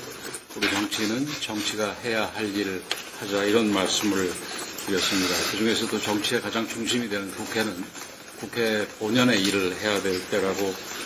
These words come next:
생각을 합니다. 그러기 위해서는 정치 복원이 반드시 필요하고 정치 복원의 첫 단계로서, 어, 어제 취임사에서도 마찬가지로 말씀드렸습니다마는 여야정 협의체에, 에,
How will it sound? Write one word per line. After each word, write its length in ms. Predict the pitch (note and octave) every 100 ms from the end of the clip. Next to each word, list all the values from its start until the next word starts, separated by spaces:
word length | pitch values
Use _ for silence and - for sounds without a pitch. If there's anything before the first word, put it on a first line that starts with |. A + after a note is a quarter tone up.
| -
생각을 400 | - A2+ G2 F#2
합니다. 320 | F#2 F#2 F2+ F2+
그러기 280 | A2 G#2 G2+
위해서는 460 | G#2 G#2+ A2 G#2+ F2+ - - - -
정치 300 | A2+ G#2 A2
복원이 500 | G2 G#2+ A#2 G2+ E2+
반드시 420 | G#2+ G2+ F#2 -
필요하고 580 | - - F2 G2 - E2 F#2 - - - - - -
정치 400 | A2 G#2 - A#2 -
복원의 440 | G#2 F2+ G#2 F#2 E2+
첫 160 | - B2
단계로서, 540 | G#2+ G2 F#2 F2+ F#2+
어, 1080 | E2 F#2+ - - - - - - F#2+ F#2 G2+
어제 420 | G2+ G#2+ G2+ F#2+ - - -
취임사에서도 880 | - B2+ G#2+ G#2 F#2 G2 F#2 - A2+
마찬가지로 520 | A2 - G#2 G2 F#2+
말씀드렸습니다마는 1120 | G2 F2+ A2 F#2+ F#2 - G2 F#2 F#2 F#2 G2+ F#2 - - - - -
여야정 640 | G#2+ G2+ A2+ A2 G2+ G#2+ G2+
협의체에, 520 | A2+ G2+ G2 - G#2+
에, 800 | G2 F#2+ F2+ F2+ F#2+ E2+ F#2+ E2